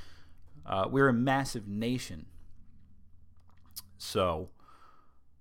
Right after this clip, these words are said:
is there a one-size-fits-all blanket that works? You know, I don't know. I'm gonna come back to this election thing in a minute because I wanna give you what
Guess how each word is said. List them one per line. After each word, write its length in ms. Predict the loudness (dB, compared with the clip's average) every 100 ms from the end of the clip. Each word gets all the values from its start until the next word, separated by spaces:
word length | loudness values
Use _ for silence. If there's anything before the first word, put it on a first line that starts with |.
| -20 -20 -20 -4
is 300 | 4 4 4
there 300 | 6 8 6 4
a 140 | -2
one-size-fits-all 1200 | 2 2 4 4 2 2 0 -2 -2 2 2 2
blanket 640 | 2 -2 -2 -2 -4 -6 -4
that 220 | -6 -4
works? 460 | 2 2 0 -10 -14 -16 -18 -18 -8
You 120 | -6
know, 180 | -6 -6
I 140 | -8 -4
don't 160 | -2
know. 160 | -2 -2
I'm 100 | -2
gonna 120 | -2
come 180 | 0 2
back 180 | 2 0
to 80 | -4
this 120 | -4
election 400 | -2 0 -2 -4
thing 160 | -4 -4
in 80 | -2
a 60 |
minute 260 | -2 -2 -2
because 340 | -6 -6 -6
I 140 | -6 -6
wanna 300 | -2 0 0
give 320 | -2 -4 -4
you 340 | -4 -4 -6 -12 -20 -20 -20 -20 -20 -20 -20 -16
what 680 | -8 0 0 0 -4 -6